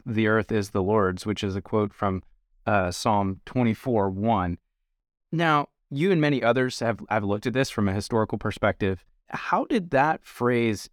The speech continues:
influence the Anabaptist movement? And I'm thinking particularly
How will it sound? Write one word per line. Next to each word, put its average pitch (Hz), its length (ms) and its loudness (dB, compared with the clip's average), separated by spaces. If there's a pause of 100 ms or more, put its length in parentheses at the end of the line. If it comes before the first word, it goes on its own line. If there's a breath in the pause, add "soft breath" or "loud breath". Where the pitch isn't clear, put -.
influence 110 800 0 (260)
the 113 200 2
Anabaptist 104 580 2
movement? 95 300 -2
And 131 100 4
I'm 156 120 0
thinking 180 340 0
particularly 107 800 0